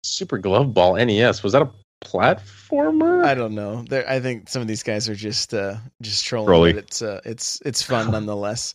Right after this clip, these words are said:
Speaker 1: Riddell.
Speaker 2: Uh, Captain <laughs> Logan said Kirby's Advent-, no one went with Kirby's Adventure,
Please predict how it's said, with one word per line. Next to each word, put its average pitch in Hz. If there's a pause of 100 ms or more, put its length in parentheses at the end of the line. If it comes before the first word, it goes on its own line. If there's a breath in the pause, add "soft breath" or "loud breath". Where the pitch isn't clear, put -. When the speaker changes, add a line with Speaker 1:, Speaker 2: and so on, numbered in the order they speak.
Speaker 1:
Riddell. 90
Speaker 2:
Uh, - (180)
Captain 160
<laughs> -
Logan 160
said 151
Kirby's 139
Advent-, 120
no 139
one 139
went 131
with 123
Kirby's 120
Adventure, 110